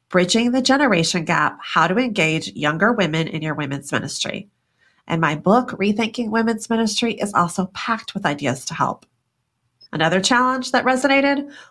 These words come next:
was recruiting volunteers and teachers. Few women are willing to step up and do the work. Some leaders shared they can find women willing to help,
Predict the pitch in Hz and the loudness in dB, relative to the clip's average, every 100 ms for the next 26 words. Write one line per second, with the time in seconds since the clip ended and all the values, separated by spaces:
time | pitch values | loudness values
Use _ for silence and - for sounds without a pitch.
0 | - 165 151 147 - - 175 240 269 269 | -4 -2 -2 -6 -6 2 4 4 4 2
1 | 277 277 277 - 202 190 190 190 185 - | 2 2 2 2 2 2 2 0 -4 -6
2 | 104 - _ - - - 95 - - - | -8 -12 _ -8 -6 -6 -6 -8 -14 -20
3 | - _ - 202 226 254 220 202 208 208 | -20 _ -4 2 4 4 4 2 2 2
4 | 196 185 185 165 - - - - 165 180 | 4 2 0 -4 -8 -4 -2 -2 -4 -4
5 | 165 156 170 170 160 - - _ _ _ | -6 -6 -4 -2 -2 -4 -16 _ _ _
6 | _ _ - 170 180 226 247 254 262 262 | _ _ -2 0 2 4 4 4 4 2
7 | 254 247 269 480 - - 220 302 226 175 | 0 -2 -2 -4 -2 0 0 0 0 0
8 | 160 151 165 165 143 - 156 311 262 233 | 0 0 0 0 -2 -6 -6 2 2 2